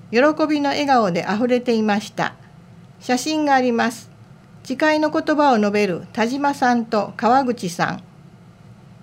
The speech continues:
福祉施設にケーキ百個を贈呈。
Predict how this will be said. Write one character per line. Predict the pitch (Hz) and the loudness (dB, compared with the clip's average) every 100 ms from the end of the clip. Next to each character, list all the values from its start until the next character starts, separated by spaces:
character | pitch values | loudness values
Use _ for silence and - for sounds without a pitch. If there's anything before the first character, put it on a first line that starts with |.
| - - - - - - - - - | -20 -20 -20 -20 -20 -20 -20 -20 -14
福 | - 254 | -10 -4
祉 | 330 330 | -2 -2
施 | 311 311 | -4 -2
設 | 269 254 | -2 -2
に | 196 170 | -4 -4
ケ | 285 311 | -2 -2
ー | 294 | -2
キ | - | -4
百 | 247 262 262 | -2 -2 -2
個 | - 180 | 0 0
を | 170 | 0
贈 | 214 220 | 0 0
呈。 | 214 202 180 - | -2 -2 -2 -6